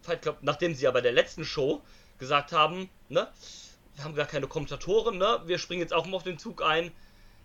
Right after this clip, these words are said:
äh, auf und packen jetzt mal Kommentatoren in unsere Shows ein.“ Haben gesagt, „So, jetzt sind wir fast wie alle anderen Companies. Was fehlt uns jetzt noch, damit wir wirklich sind wie alle anderen Companies?“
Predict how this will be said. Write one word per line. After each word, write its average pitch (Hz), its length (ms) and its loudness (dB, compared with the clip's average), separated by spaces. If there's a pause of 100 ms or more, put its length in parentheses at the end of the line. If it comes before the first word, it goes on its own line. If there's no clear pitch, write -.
äh, 131 80 6
auf 151 480 6
und 175 300 -4
packen 170 240 0
jetzt 156 160 -8
mal 151 100 0
Kommentatoren 160 480 -4
in 131 60 -2
unsere 120 180 -6
Shows 117 280 -6
ein.“ 110 280 -8
Haben 139 160 -6
gesagt, 135 280 0
„So, 131 200 0 (460)
jetzt 139 180 0
sind 185 100 -4
wir 180 120 12
fast 180 260 0
wie 185 60 2
alle 143 180 4
anderen 185 220 0
Companies. 233 540 -4 (320)
Was 175 200 4
fehlt 214 160 0
uns 190 160 0
jetzt 190 160 -4
noch, 180 80 -4
damit 170 300 0
wir 160 160 0
wirklich 156 280 2
sind 123 160 -6
wie 131 60 -2
alle 123 140 0
anderen 120 200 -4
Companies?“ 143 400 -2